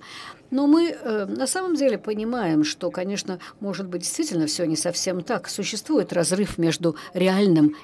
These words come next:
и вымышленным. Но, тем не менее, есть такое взаимное движение, мне кажется, и это уже было сказано нашим, э, модератором. И,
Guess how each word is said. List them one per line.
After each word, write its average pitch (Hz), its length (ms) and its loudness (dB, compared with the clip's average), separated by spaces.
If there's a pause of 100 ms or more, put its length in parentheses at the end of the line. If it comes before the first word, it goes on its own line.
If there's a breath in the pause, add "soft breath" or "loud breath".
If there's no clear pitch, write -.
и 175 280 2 (180 loud breath)
вымышленным. 156 800 2 (320 loud breath)
Но, 294 360 4 (100)
тем 330 240 2
не 330 80 6
менее, 175 340 6
есть 247 260 2
такое 262 340 4
взаимное 233 640 6
движение, 180 600 2
мне 143 200 -2
кажется, 151 460 -2
и 175 60 2
это 196 200 -2
уже 285 300 -2
было 196 260 0
сказано 156 560 -2 (260 loud breath)
нашим, 165 460 -2 (100)
э, 175 420 -2 (220)
модератором. 160 680 -2 (2000 loud breath)
И, 240 240 4